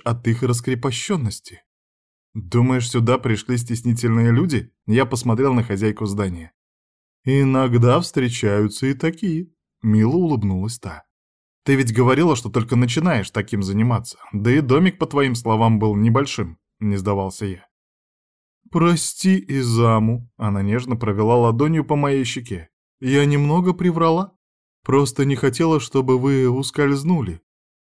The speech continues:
"Мы для тебя рыбки какие-то?" Мне одновременно нравилось и не нравилось то, что она говорила.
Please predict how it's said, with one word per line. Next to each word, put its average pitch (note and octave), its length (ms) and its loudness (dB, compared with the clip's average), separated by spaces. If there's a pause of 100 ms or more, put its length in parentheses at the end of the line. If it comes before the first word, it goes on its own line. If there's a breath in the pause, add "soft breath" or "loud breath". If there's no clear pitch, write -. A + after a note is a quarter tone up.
(140)
"Мы A#2+ 200 4
для D3 180 2
тебя C3+ 540 2
рыбки C#3 460 0
какие-то?" A#2+ 600 -4 (420)
Мне G#2+ 280 2
одновременно A2 640 2
нравилось D#3+ 640 2 (240)
и D3+ 100 0
не E3+ 140 4
нравилось A#2 600 2
то, A2+ 220 0
что A2 200 -6
она G2 160 -2
говорила. G2 500 -6